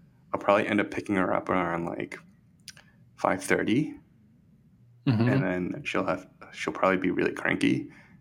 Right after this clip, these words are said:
Speaker 1: and I'll have to, like, get her
Speaker 2: Right.
Speaker 1: dinner and then, like, bathe her, and then she'll probably still be going to sleep at, like, seven o'clock. And so, like, me feeding her and me bathing her will be me hanging out with her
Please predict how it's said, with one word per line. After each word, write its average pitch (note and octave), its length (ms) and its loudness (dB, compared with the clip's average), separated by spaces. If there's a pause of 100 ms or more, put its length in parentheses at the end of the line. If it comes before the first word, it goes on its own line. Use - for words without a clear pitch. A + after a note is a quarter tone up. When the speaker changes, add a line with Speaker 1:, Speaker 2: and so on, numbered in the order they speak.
Speaker 1:
and G#2 100 0
I'll F#2 60 0
have - 140 -2
to, F#2 100 2
like, F#2+ 120 2
get F#2 200 4
her F2+ 60 8
Speaker 2:
Right. F2 120 2
Speaker 1:
dinner F2+ 600 0
and F#2 100 0
then, E2+ 140 0
like, - 160 -4
bathe E2 180 2
her, - 240 0
and F#2+ 140 2
then F#2 100 0
she'll F#2 140 0
probably F#2 280 0
still F#2 180 -2
be F#2 100 -2
going E2 180 0
to - 60 -4
sleep F#2 240 -4
at, - 80 -4
like, F2+ 100 -6
seven - 240 -4
o'clock. - 420 -4 (120)
And G2+ 120 0
so, F#2 160 4
like, - 320 -2 (440)
me G#2 200 4
feeding F#2+ 500 2
her - 520 -2
and F#2+ 140 0
me F2+ 120 4
bathing E2+ 380 2
her F2+ 160 0
will F2 140 0
be F2 120 2
me E2+ 140 0
hanging E2 320 -2
out - 160 -2
with - 140 -6
her - 340 -6